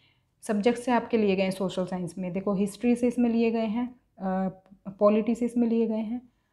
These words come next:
और आपके लिए गए geography से और pedagogical issues से।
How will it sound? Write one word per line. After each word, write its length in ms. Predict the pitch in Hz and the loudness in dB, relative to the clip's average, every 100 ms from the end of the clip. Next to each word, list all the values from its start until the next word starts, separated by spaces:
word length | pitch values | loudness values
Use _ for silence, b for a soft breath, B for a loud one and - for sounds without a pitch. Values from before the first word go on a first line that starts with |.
| b b b - | b b b -6
और 560 | 196 196 196 185 - _ _ _ _ _ _ _ _ _ - | 0 2 0 -2 -8 _ _ _ _ _ _ _ _ _ -8
आपके 280 | 196 180 208 | -4 -2 0
लिए 140 | 202 | 2
गए 120 | 202 208 | 4 2
geography 600 | 196 196 196 196 226 226 | 2 2 2 0 0 -2
से 260 | 240 262 | 2 2
और 260 | 269 208 220 | 2 -2 -2
pedagogical 680 | 214 190 190 190 185 208 240 | 0 0 0 0 -2 -2 -2
issues 360 | 208 180 190 | -2 -2 -4
से। 340 | 170 185 165 | -6 -10 -10